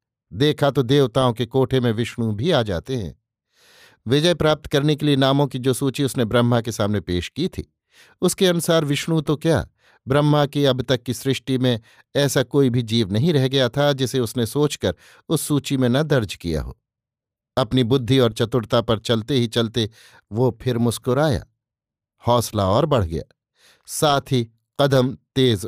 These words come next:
उठने लगे। कुछ दिनों की मंजिल पूरी करके एक दिन वो अपनी राजधानी की सीमा पर आ पहुंचा, परंतु वहां से तपस्या के लिए चलते समय जो शोभा वहां की उसने देखी थी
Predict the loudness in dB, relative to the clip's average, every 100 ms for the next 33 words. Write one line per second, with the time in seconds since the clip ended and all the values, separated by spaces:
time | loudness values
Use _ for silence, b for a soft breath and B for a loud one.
0 | -4 -4 -2 -2 -4 -6 -14 _ _ _
1 | _ b b b b b 0 2 2 2
2 | 2 2 2 2 0 2 2 2 2 -2
3 | -2 -6 -8 _ _ 0 0 2 0 2
4 | 2 2 2 2 2 2 0 0 -4 -2
5 | 0 0 0 -2 -4 -6 -8 -14 -18 _
6 | _ _ _ _ _ _ _ 2 2 2
7 | 2 0 b b b 0 2 2 2 0
8 | 0 0 0 0 0 0 0 0 0 -2
9 | -2 0 0 2 0 -2 -2 0 0 -2
10 | b b _ 0 2 0 -2 -2 -2 -2
11 | -2 -4 -8 -12